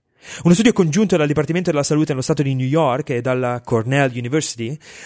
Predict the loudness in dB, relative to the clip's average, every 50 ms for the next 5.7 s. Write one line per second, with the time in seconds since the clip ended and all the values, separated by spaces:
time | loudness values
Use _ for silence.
0 | -14 -2 2 4 4 4 4 2 2 0 0 0 0 0 0 -2 -2 0 0 -2
1 | -2 -2 -2 -2 -2 -2 -4 -4 -4 -2 -2 -2 -2 -2 -2 -2 -2 -2 -2 -4
2 | -4 -4 -4 -4 -4 -4 -2 -2 -2 0 0 0 2 0 0 0 -2 -2 -2 -2
3 | -4 -4 -4 -4 -6 -6 -2 0 2 4 4 2 0 -2 -6 -10 -20 -14 -8 -6
4 | -6 -4 -2 -2 -2 -2 -4 -2 0 0 0 0 -2 -6 -10 -8 -4 0 2 2
5 | 2 2 -2 -4 -6 -6 -4 -2 -2 -2 -4 -8 -14